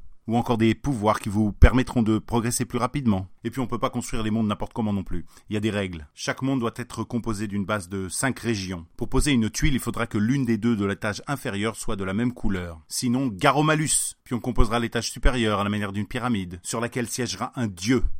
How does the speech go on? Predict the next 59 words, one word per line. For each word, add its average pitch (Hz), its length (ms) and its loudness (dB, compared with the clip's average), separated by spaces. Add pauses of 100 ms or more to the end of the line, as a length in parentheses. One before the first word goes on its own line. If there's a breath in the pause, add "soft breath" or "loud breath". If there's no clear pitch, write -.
Une 113 80 -4
tuile 131 260 0
unique 139 320 0
que - 80 -8
vous 101 140 -8
pourrez 107 220 4
choisir 107 440 2
en 95 60 -4
fonction 113 280 -4
de 98 100 -2
votre 95 240 -6
stratégie 98 600 -6
pour - 160 -12
vous 95 120 -8
rapporter 98 340 -6
plus 117 200 -6
de 123 100 0
points. - 280 -6 (160)
Ce - 180 -2
jeu 131 160 0
est 107 60 -2
parfaitement - 500 2
dans 107 120 -2
l'air 107 160 -4
du 98 100 -10
temps. 76 240 -14 (140)
Il 120 140 0
est 120 160 -4
intéressant, 131 640 0
les 101 120 -6
parties - 260 -6
sont - 280 -4
intenses, 123 640 -4
mais 127 100 -2
pas 170 140 -4
trop 185 160 -4
longues. 135 260 -2 (180)
Il 139 140 0
est 131 40 4
profond - 440 0
et 170 80 0
tactique, - 500 -6
mais 135 140 0
pas 208 100 2
vraiment 165 240 4
compliqué. 120 520 -2 (200)
Il 131 100 0
surprendra 127 480 4
les 120 80 2
plus 110 240 2
experts - 320 4
d'entre 123 240 -2
vous 101 180 -2
par 101 160 0
son 107 240 2
équilibre 117 460 2
et 95 60 -4
sa 101 240 -2
finition. 131 680 0